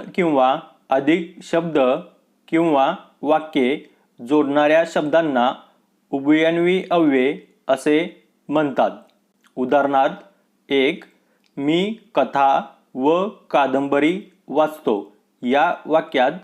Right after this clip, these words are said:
व हे उभयान्वी अव्यय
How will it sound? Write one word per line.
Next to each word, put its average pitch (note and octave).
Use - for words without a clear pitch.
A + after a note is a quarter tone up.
व D3+
हे C#3
उभयान्वी D#3
अव्यय C#3+